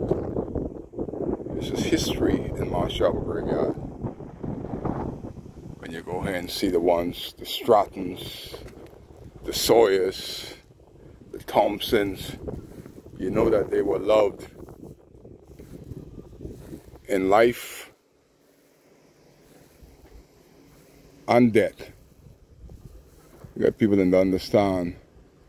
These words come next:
Uh, boy, my good buddy Frankie and his son, wow.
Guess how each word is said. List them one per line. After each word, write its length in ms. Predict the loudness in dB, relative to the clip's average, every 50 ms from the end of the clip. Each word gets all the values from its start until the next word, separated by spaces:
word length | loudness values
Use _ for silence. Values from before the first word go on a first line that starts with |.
| _ -20 -20 -20 -20 -20 -20 -20 -20 -18 -16 -16 -16 -8 -4 -2 -2 -2 0
Uh, 340 | 0 0 0 0 -2 -4 -6 -8 -10 -12 -14 -12 -2
boy, 320 | 2 4 4 4 2 -4 -8 -10 -10 -12 -10 -10 -12 -12 -14 -14 -16 -18 -16 -12 -10 -10 -8 -8 -8 -8 -10 -8 -6
my 100 | -6 2
good 220 | 4 4 4 6
buddy 240 | 4 4 4 4 2
Frankie 480 | 0 0 0 0 0 -2 -4 -4 -4
and 100 | -2 -2
his 140 | -4 -4 -6
son, 420 | -2 0 2 2 2 0 -4 -6 -2
wow. 340 | 0 2 2 2 2 -2 -6